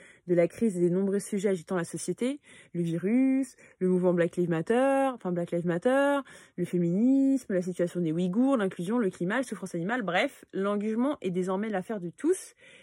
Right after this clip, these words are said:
et je pense même que ça devient tendance. Sur les réseaux sociaux, réceptacle de mots d'une société polarisée, les prises de parole s'affichent en tweets, posts et stories. C'est bien que ces luttes soient l'affaire de tous et toutes, mais peut-être, j'ai l'impression que c'est un moyen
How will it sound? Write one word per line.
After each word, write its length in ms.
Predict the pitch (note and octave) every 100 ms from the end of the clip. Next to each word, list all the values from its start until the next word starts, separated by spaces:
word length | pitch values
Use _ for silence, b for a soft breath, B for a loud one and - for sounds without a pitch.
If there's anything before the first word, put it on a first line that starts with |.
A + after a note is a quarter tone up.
| B
et 100 | -
je 60 | G3
pense 380 | G3+ F3+ - -
même 260 | G#3+ E4 C4+ b b
que 80 | -
ça 160 | F3+ E3+
devient 400 | E3 D#3+ G3 C#4+ - _ _ _
tendance. 560 | A#3 A#3+ G3 E3 - _ - - - - - -
Sur 200 | - C4
les 100 | B3+
réseaux 200 | C4 C4
sociaux, 540 | C#4 - E4 F4+ F#4+ -
réceptacle 800 | G3 B3 B3 A#3+ A#3+ A#3+ G#3 F3+
de 100 | F#3+
mots 320 | G#3 A3 A3
d'une 140 | F3+
société 400 | E3+ - F3+ -
polarisée, 680 | F3 F3 E3+ F#3 G#3 C4+ C4+
les 140 | B3
prises 220 | F#3+ G3+ F3
de 100 | F#3+
parole 260 | G3 G3
s'affichent 380 | F#3+ F#3+ G#3 F#3
en 80 | F3+
tweets, 260 | - C4+ -
posts 260 | G#3+ G3+ D#3+
et 20 |
stories. 380 | - F#3 B3+ C4 B B B B B
C'est 160 | - G#3+
bien 200 | B3 D#4
que 60 |
ces 160 | - C4
luttes 180 | C4 A#3+
soient 160 | G#3
l'affaire 320 | F#3+ G3 A3+
de 120 | F#3+ F3
tous 320 | - B3 -
et 100 | F#3
toutes, 300 | - F4 - F#3
mais 120 | F#3
peut-être, 520 | B3 B3 F4 - - _ _ -
j'ai 140 | F#3
l'impression 340 | G3 A#3+ - F4+
que 60 |
c'est 120 | -
un 40 | F3+
moyen 500 | F3+ A3 A3 A3